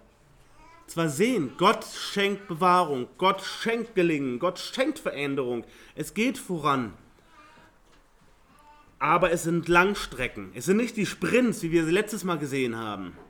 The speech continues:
sondern die Langstrecke, Herausforderung.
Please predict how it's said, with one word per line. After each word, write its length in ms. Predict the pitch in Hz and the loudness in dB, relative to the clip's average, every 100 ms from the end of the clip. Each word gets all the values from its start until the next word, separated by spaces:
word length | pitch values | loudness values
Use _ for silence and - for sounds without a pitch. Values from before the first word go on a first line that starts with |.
| - _ _ _ _ _ - - _ | -20 _ _ _ _ _ -20 -20 _
sondern 340 | - 135 143 131 | -8 -4 -2 -2
die 100 | 143 | 0
Langstrecke, 840 | 151 175 185 - - 113 - 95 80 - - - - - - - - - - | 0 0 -2 -6 -8 -10 -8 -12 -14 -20 -20 -20 -20 -20 -20 -20 -20 -20 -10
Herausforderung. 1000 | 127 139 170 - 127 110 98 92 90 | -2 0 0 -2 -6 -6 -8 -12 -14